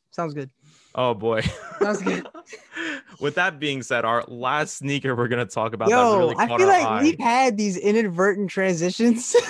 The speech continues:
Speaker 1: <laughs> like,
Speaker 2: Oh, we're good
Speaker 1: already,
Speaker 2: today. We're
Speaker 1: bro.
Speaker 2: good today, Torres. We're
Speaker 1: For
Speaker 2: money.
Speaker 1: real. Yeah,
Speaker 2: We're,
Speaker 1: you know,
Speaker 2: li-, like, this episode is, we're talking about money.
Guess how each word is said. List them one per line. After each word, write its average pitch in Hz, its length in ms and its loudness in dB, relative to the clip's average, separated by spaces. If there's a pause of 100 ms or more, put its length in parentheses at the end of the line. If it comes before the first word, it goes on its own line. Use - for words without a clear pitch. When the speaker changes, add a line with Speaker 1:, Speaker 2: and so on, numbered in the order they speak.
Speaker 1:
<laughs> - 200 -8
like, 247 240 2
Speaker 2:
Oh, - 100 2
we're 294 120 0
good 247 120 2
Speaker 1:
already, 302 140 0
Speaker 2:
today. 131 320 0
We're 175 160 2
Speaker 1:
bro. 196 140 0
Speaker 2:
good - 140 -4
today, 156 260 0
Torres. 151 320 0
We're 208 80 4
Speaker 1:
For 202 60 4
Speaker 2:
money. 240 220 6
Speaker 1:
real. 165 140 2 (640)
Yeah, 202 300 4
Speaker 2:
We're, 151 100 -2
Speaker 1:
you 185 60 2
know, 208 140 4
Speaker 2:
li-, 180 80 4
like, 190 200 0
this 202 140 -2
episode 185 460 -2
is, 127 100 0
we're 143 100 0
talking 165 220 0
about 160 180 0
money. 156 280 2